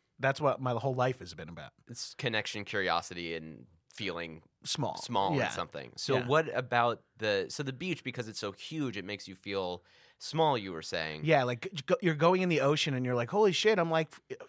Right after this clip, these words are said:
Speaker 1: uh, you swim out twenty yards and you look back at the shore and you feel like you're out insanely far. But there is nothing <laughs> for, like, miles
Speaker 2: Right.
Speaker 1: wet. Like, if you can swim west as fast as you can for miles and you would not touch anything.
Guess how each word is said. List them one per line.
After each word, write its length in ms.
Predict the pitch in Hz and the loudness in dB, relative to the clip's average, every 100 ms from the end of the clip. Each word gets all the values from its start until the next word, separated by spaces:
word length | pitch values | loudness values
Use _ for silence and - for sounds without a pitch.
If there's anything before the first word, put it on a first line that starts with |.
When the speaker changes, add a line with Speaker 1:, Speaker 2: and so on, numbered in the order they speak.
| - | -2
Speaker 1:
uh, 40 | 147 | 0
you 140 | 160 | 2
swim 300 | 160 180 175 | 0 2 6
out 180 | 175 147 | 6 4
twenty 340 | - 165 170 160 | 0 0 0 2
yards 380 | 165 139 120 135 | 4 4 2 -4
and 80 | 131 | -2
you 60 | |
look 160 | 139 - | -2 2
back 180 | 131 131 | 2 2
at 60 | |
the 60 | 123 | -4
shore 440 | - 240 131 113 - - - - | -2 2 2 2 -6 -20 -18 -4
and 120 | 131 | 0
you 80 | 139 | 0
feel 260 | 131 151 147 | 0 2 4
like 180 | 147 170 | 4 2
you're 100 | 160 | 6
out 220 | 135 131 | 6 6
insanely 540 | 143 135 143 135 131 127 | 2 -2 -2 -2 -2 0
far. 380 | 160 147 107 - - _ | 4 6 4 0 -20 _
But 160 | 147 131 | -6 2
there 180 | 151 151 | 4 4
is 160 | 147 | 4
nothing 560 | 143 143 175 - 123 113 | 4 8 8 6 -6 -4
<laughs> 80 | 120 - | -4 0
for, 140 | 143 | 0
like, 220 | 123 123 | 0 -2
miles 840 | 139 139 165 180 220 170 117 120 107 | -2 0 8 10 10 8 4 -2 2
Speaker 2:
Right. 200 | 110 156 | 4 6
Speaker 1:
wet. 260 | 127 104 160 | 4 2 2
Like, 240 | 131 123 - - - | 2 2 -12 -14 -4
if 120 | 151 | -2
you 60 | 165 | 0
can 140 | 180 | 0
swim 360 | 156 165 170 165 | 0 2 4 8
west 340 | 160 156 - | 8 8 4
as 240 | - 139 - | 0 -2 -2
fast 440 | - 165 160 - | 2 2 2 -2
as 140 | 170 143 | -6 -6
you 140 | 143 - - | -12 -16 -6
can 300 | 170 170 135 | -2 0 -2
for 140 | 139 | -2
miles 540 | 135 147 175 117 73 - | 0 2 4 2 -2 -8
and 180 | 127 123 | -4 0
you 80 | 123 | 0
would 120 | 123 | 0
not 200 | 117 113 | 0 0
touch 280 | 117 107 - | -2 -2 -4
anything. 440 | 131 170 123 - | -2 -2 -2 -8